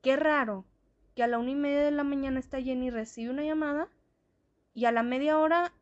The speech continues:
está cortada la línea. Güey, hashtag unsolved, o sea, no mames.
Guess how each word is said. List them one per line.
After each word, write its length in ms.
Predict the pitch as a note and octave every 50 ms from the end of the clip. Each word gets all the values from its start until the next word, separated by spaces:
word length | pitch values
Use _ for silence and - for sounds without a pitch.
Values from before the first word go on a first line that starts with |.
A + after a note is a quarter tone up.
| _ -
está 240 | - A#3 - A3+ A3+
cortada 360 | - B3 B3 - B3+ B3 B3
la 100 | B3+ A#3+
línea. 300 | A#3 G#3+ G3+ F#3+ G3 G3 - _ _ _ _ _ _ _ _ _ _ _ _ _ _ _ _ _ _
Güey, 380 | - G#3 G#3+ A3 G#3+ G3+ F#3+ F3 - - _ _ _ - - _ _ _ _ _ _ _ _ _ - - _ _ _ _ _ _ _ _
hashtag 520 | - - - G3+ - - - A3+ A3+ A#3 - -
unsolved, 540 | G#3+ G3 F#3 F3+ - F#3+ F#3+ F#3+ F3 - - -
o 60 | F#3
sea, 200 | - - - G3
no 120 | F#3+ F#3
mames. 520 | F#3+ G3 F#3+ F#3+ F#3+ G3 F#3 - - _